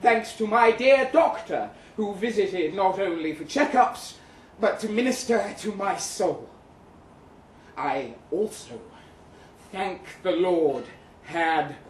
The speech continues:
books. Anton Pavlovich is very keen on the writings of the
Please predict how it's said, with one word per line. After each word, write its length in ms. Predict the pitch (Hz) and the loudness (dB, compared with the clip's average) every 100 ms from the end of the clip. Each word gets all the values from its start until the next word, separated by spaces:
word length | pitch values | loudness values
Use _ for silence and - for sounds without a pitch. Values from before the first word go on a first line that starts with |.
| - - 107 - | -20 -20 -20 -16
books. 680 | - - - - - - - - - - - - - - - - - - - - - - - | -12 -12 -14 -12 -8 -8 -10 -16 -20 -20 -20 -20 -20 -20 -20 -20 -20 -20 -20 -20 -20 -20 -2
Anton 680 | 190 202 196 214 185 180 151 | 2 2 2 -2 0 -2 0
Pavlovich 880 | 180 185 175 175 185 180 - - | 6 6 6 2 2 0 -6 -6
is 160 | 170 151 | -6 -6
very 360 | 139 180 214 208 | -2 4 6 6
keen 580 | - 220 202 151 131 | 0 -6 -4 -6 -6
on 120 | 143 139 | -6 -6
the 80 | |
writings 800 | 139 156 202 - 190 139 139 131 | -2 0 0 -2 -10 -10 -10 -12
of 240 | - 147 - | -10 -10 -6
the 160 | 160 | -8